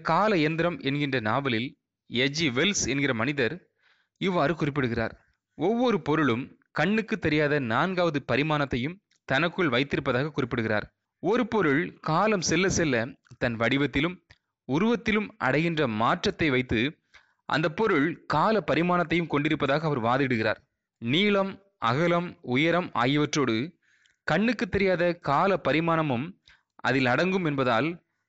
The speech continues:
நேரத்தை நீந்தி கடக்க முடியும் என்கின்ற அவருடைய தொலைதூர சிந்தனை இன்றும் அறிவியல் நிகழ்வாகவே இருந்து வருகிறது. மனிதன் நேற்று மலராக இருக்கலாம், இன்று சருகாக மாறலாம்.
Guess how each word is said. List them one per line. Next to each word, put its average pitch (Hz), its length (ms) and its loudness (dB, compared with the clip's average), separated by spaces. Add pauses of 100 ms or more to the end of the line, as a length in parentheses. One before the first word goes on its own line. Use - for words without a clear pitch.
(120)
நேரத்தை 202 500 0
நீந்தி 214 360 2
கடக்க 165 340 0
முடியும் 180 320 -2
என்கின்ற 151 440 -2 (600)
அவருடைய 147 360 0
தொலைதூர 214 420 2
சிந்தனை 175 340 0 (460)
இன்றும் 202 400 -2 (140)
அறிவியல் 202 520 0
நிகழ்வாகவே 165 540 2
இருந்து 165 260 0
வருகிறது. 117 400 -2 (340)
மனிதன் 190 380 0 (100)
நேற்று 208 440 0 (300)
மலராக 165 360 2
இருக்கலாம், 107 460 -2 (580)
இன்று 165 420 0 (340)
சருகாக 160 460 2
மாறலாம். 110 440 0